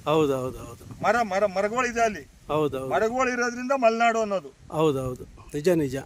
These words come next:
Speaker 2: ಇಲ್ಲಿ ಈಗ ಇರೋ ಮರನ ಕಡ್ಕೊಂಡ್ಬಿಡ್ತಾರೆ.
Speaker 1: ಹಾ.
Speaker 2: ಆ ಕಡ್ಕೊಂಡಾಗ ಒಂದ್ ಮರ ನೆಡಲ್ಲ ಯಾರುವೆ.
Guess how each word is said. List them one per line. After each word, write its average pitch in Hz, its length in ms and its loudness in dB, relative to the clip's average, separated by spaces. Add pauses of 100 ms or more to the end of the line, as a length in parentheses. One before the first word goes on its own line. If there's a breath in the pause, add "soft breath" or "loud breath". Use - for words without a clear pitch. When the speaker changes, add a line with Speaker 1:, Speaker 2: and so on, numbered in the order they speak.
(1300)
Speaker 2:
ಇಲ್ಲಿ 185 560 -6 (280)
ಈಗ 131 120 -8 (500)
ಇರೋ 220 220 2
ಮರನ 269 280 4 (120)
ಕಡ್ಕೊಂಡ್ಬಿಡ್ತಾರೆ. 247 760 0
Speaker 1:
ಹಾ. 151 380 2
Speaker 2:
ಆ - 20 -2
ಕಡ್ಕೊಂಡಾಗ 269 600 0
ಒಂದ್ 262 140 0
ಮರ 233 200 6
ನೆಡಲ್ಲ 247 260 0
ಯಾರುವೆ. 220 320 6